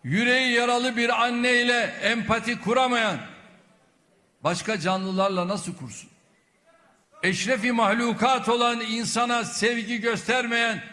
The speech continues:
başka canlılara nasıl sevgi beslesin? İnsan sevmiyorlar ki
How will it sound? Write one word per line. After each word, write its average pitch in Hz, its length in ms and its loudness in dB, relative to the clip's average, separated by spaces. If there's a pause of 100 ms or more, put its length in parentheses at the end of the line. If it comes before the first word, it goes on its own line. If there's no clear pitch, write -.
(500)
başka 180 400 -2
canlılara 196 760 0 (420)
nasıl 196 560 -2
sevgi 170 520 -2
beslesin? - 500 -10 (1300)
İnsan 175 360 -4
sevmiyorlar 180 840 -4
ki 156 200 -6